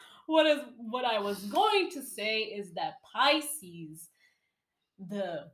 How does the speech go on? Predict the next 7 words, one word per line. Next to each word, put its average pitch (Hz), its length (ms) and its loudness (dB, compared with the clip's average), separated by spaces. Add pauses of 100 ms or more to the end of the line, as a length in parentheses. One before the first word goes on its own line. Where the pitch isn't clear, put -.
(140)
water 226 380 6
sign, 160 800 -4 (520)
<clears throat> 190 220 2
They 196 140 -4
go 220 340 2
with 202 200 -4
the - 100 -18